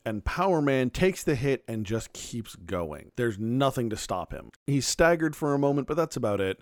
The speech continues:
And very quickly, he starts throwing chunks of marble floor at Hawkeye. Hawkeye's able to dodge them and then is knocked out by a,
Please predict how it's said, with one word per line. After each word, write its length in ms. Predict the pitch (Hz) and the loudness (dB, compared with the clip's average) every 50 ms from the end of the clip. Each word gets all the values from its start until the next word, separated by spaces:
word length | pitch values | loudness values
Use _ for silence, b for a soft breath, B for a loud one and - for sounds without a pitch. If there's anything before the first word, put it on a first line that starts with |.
| - | -4
And 300 | - 127 123 123 123 117 | -2 0 0 2 0 2
very 220 | 120 143 156 160 143 | 4 4 4 4 2
quickly, 460 | - - 151 139 - 139 135 131 127 | 2 2 0 2 2 2 2 2 2
he 140 | 127 147 135 | 2 0 -4
starts 380 | - - 127 123 123 - - - - | -2 0 2 2 2 0 -4 -18 -14
throwing 560 | - 113 123 127 127 123 120 117 120 120 123 - _ _ | -6 0 2 2 2 2 2 0 0 -2 -4 -6 _ _
chunks 420 | - - - 160 143 139 131 - | -10 0 2 2 4 4 2 2
of 80 | 131 117 | 0 0
marble 420 | 120 123 120 120 127 117 120 117 | 2 2 4 4 4 4 2 0
floor 680 | 107 - - - - 110 110 110 110 107 104 104 107 110 _ - | -2 -2 -8 -10 -6 -2 0 0 0 2 0 0 -2 -4 _ -8
at 300 | - 98 98 95 92 - _ - | -8 -6 -4 -4 -6 -6 _ -12
Hawkeye. 640 | 101 113 110 101 - - 92 87 85 85 82 85 - _ _ _ _ - | -6 -4 -4 -4 -4 -4 -4 -4 -4 -4 -6 -6 -10 _ _ _ _ -10
Hawkeye's 400 | 110 135 135 139 - 135 127 131 | 0 0 0 4 4 2 4 4
able 140 | 135 120 123 | 2 2 2
to 80 | 113 | 0
dodge 400 | 104 101 - 135 143 143 135 123 | 0 2 4 4 6 6 4 4
them 320 | 123 135 127 131 131 127 131 - _ - | 2 2 2 4 2 2 0 -2 _ -4
and 180 | 131 127 123 123 | -2 -2 0 0
then 160 | 123 120 120 | 0 0 0
is 280 | 117 113 110 104 104 - | 0 -2 -2 -6 -12 -12
knocked 400 | - 135 120 120 120 120 - - | -6 -4 0 2 0 0 0 0
out 160 | 123 113 107 | 0 0 0
by 160 | - 101 101 101 | 0 0 0 0
a, 300 | 101 101 98 95 98 | 0 0 0 -2 -4